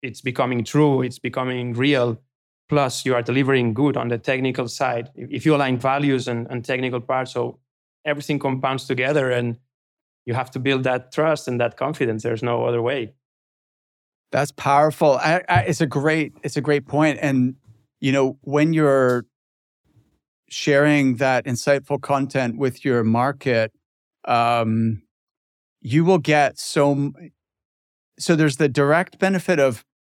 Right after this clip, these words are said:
Speaker 2: attracting business, attracting candidates, and so on. But the indirect benefit is your, I mean, is multiple. So you're building, of course, your profile, you're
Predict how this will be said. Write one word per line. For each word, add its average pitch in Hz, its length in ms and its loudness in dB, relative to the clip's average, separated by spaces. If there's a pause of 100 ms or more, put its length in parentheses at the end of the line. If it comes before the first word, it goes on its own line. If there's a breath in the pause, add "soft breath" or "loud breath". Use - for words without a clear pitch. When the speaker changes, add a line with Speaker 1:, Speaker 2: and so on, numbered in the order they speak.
(220)
Speaker 2:
attracting 135 720 -2
business, 156 480 0
attracting 117 1120 -2
candidates, 135 560 -4
and 110 80 -6
so 160 240 0
on. 123 240 2 (400)
But 131 300 0
the 131 380 0 (320)
indirect 175 600 2
benefit 135 580 0
is 120 680 0 (400)
your, 123 880 0
I 135 80 -2
mean, 131 80 0
is 120 120 -2
multiple. 131 640 0
So 131 280 -2
you're 120 520 0 (560)
building, 135 360 2
of 120 100 -2
course, 131 340 0
your 110 380 -2 (400)
profile, 139 640 2
you're 113 340 -2